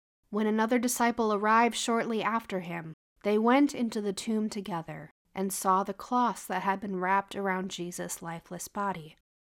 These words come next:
the cloth that had been lovingly placed around his bruised and bloodied head, lying there by itself. But there was no body.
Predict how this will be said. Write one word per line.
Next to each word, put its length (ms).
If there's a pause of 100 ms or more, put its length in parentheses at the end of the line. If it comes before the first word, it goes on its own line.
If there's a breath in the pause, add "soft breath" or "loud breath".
(260)
the 80
cloth 640
that 100
had 160
been 240
lovingly 480
placed 480
around 320
his 160
bruised 680
and 200
bloodied 360
head, 340 (360)
lying 460
there 280 (100)
by 160
itself. 680 (1040)
But 240
there 280
was 240
no 440 (100)
body. 420